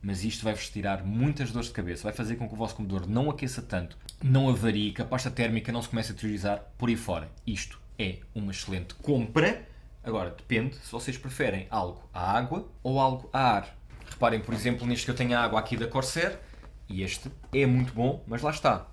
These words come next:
é ligeiramente diferente. Este é mais caro, tem o L C D, tem as luzinhas todas, é um outro tipo de design, é mais silencioso. Em termos de performance, este é um bocadinho melhor do que este, mas também estamos a falar de outro preço. Agora, uma coisa é certa, pessoal, com qualquer um deles vocês ficam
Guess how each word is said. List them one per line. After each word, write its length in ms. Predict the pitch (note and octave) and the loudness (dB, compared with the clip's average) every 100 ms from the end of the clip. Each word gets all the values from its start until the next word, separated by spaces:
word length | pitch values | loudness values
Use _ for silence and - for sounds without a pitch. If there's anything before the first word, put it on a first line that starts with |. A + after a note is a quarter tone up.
| - | -6
é 60 | |
ligeiramente 520 | G2 G#2 A2 A#2 A2+ | -4 0 2 4 2
diferente. 500 | A#2+ A#2+ C#3+ F3+ F#3+ - | 0 2 2 2 -2 -4
Este 260 | A#2+ - G2 | -4 -2 -4
é 40 | |
mais 200 | F#2+ F#2+ | -4 -2
caro, 380 | - D3+ C#3+ C3 | 8 12 12 10
tem 120 | G#2 | 2
o 80 | F#2+ | -2
L 80 | F2+ | -4
C 200 | - D#2+ | -6 -2
D, 300 | A2+ B2+ A#2+ | 2 4 2
tem 180 | A2 | -2
as 60 | G2+ | -4
luzinhas 420 | F#2+ F#2+ G2+ G2 | -4 -4 -4 -4
todas, 400 | - A#2+ A2 B2 - - - | 0 2 2 -2 -8 -16 -8
é 100 | G2 | 0
um 100 | A2+ | 2
outro 180 | D#3+ F3+ | 2 0
tipo 200 | D#3+ C#3+ | -4 -4
de 60 | A2+ | 2
design, 440 | B2+ A#2 G#2+ G2 - - - | 4 4 2 0 -6 -16 -12
é 120 | - G2 | -4 2
mais 240 | B2 C#3+ | 4 4
silencioso. 680 | - B2+ B2+ - F#2 F#2+ - - - | 2 2 2 0 -2 -4 -10 -18 -2
Em 140 | B2 B2 | 2 4
termos 320 | G3 E3+ C3+ | 4 2 0
de 80 | C#3+ | -2
performance, 720 | C#3+ - C3+ G#2+ F#2+ F#2 - | -4 4 6 6 2 -6 -4
este 260 | D3+ D3+ - | 0 0 0
é 20 | |
um 60 | G2 | -4
bocadinho 340 | F#2+ F2+ F#2+ | -4 -6 -4
melhor 320 | F2 F2 D#2 - | -4 -4 -6 -8
do 140 | F#2 | -10
que 200 | F#2+ B2 | -4 0
este, 300 | A2+ - F3+ - - - - | 0 -2 -6 -12 -16 -20 -14
mas 160 | F#2 - | -10 -6
também 160 | F#2 | -6
estamos 240 | F#2 G2 G2 | -4 -2 -2
a 20 | |
falar 320 | G2 G#2 G#2+ | -2 2 2
de 60 | A#2+ | 2
outro 120 | B2 | 0
preço. 420 | F3+ A3+ - - - - | 0 0 -2 -10 -16 -4
Agora, 200 | - A#3 | 2 4
uma 120 | B2 | 6
coisa 160 | C3 D#3+ | 4 2
é 20 | |
certa, 260 | D#3+ C3+ G2+ | 2 0 -2
pessoal, 280 | - E2+ - - | -6 -6 -8 -16
com 200 | - A#2 | -2 -2
qualquer 360 | A2 B2+ A2+ A2 | 4 2 4 2
um 140 | A#2 | 4
deles 340 | A2+ C3+ E3+ - | 4 4 2 -4
vocês 280 | - G2+ F#2+ | -8 -8 -6
ficam 320 | G#2 - G#2 | -6 -6 -8